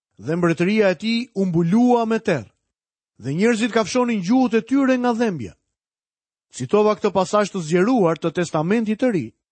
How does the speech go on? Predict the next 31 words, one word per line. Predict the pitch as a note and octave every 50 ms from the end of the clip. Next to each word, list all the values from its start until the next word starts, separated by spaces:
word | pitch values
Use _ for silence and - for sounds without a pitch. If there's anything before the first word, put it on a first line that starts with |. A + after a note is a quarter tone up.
| _ _ _ _ _ _ _ -
për | D3+ D#3+
të | F3 D#3+
treguar | E3+ E3+ D#3+ D#3 E3+ A3 A3+ A3+ A3 G#3 F#3
harmoninë | F#3+ F#3+ G3 F3+ E3+ D#3 D3 D#3+ F#3 G#3+ B3 B3+ C4 - _ _ _ _ _ _ _ - F#2+
midis | G#2+ C3+ E3+ G#3 E3+ -
Testamentit | G#3 G3 - F#3+ F3 F#3 G#3 A3+ A3+ G3+ G3+ E3
të | F#3 E3+
Vjetër | F#3 A#3 G#3+ F3+ - F#3 G3+ G3+ F3
dhe | F#3 F#3+ F3+
atij | D#3+ D3+ D3 - - A3 B3+ A#3
të | - B3+ A3+
Ri. | E3 B2+ F#2 - _ _ _ _ _ _ _ _ _ _ _ _ _ _ _ _ -
Mos | C3 C#3 C3 D#3
lejoni | E3+ F3+ G#3 A3 A3+ A#3 A#3
asnjërin | G3+ G3 G3+ - - G#3+ A#3 C4 B3 G#3 F#3+ F#3+ F#3+
t'ju | - G3+ G3+ F#3 -
thotë | E3+ D#3 D#3+ G3 - - _ _ _ _ _ _ _
se | - - - C#3
ne | E3+ F#3+ G3
kemi | F3 G#3 G#3 G#3 G#3
një | G#3 G3 F3 D3+
Zot | G3+ G#3 F#3
zemërimi | D#3 E3 F#3 F3 F3 F#3 A3+ D4 D4 B3+ G#3 F3 D#3
në | D3
Testamentin | C#3+ E3 D3+ C3 D#3+ D#3+ F3 F3+ F3 D#3 F#3+ G3+
e | A#3
Vjetër | G3+ F#3+ E3 C3+ B2 F3 G3+ A3+ - _ _ _ _ _ _ _ _ _ -
dhe | A#2 D3+ E3+
një | F3 E3 C#3+ C#3
Zot | F#3 F3+ D3+
dashurie | E3 D3+ - - C#3 C3 C3+ D3 D3 D#3 F#3 A3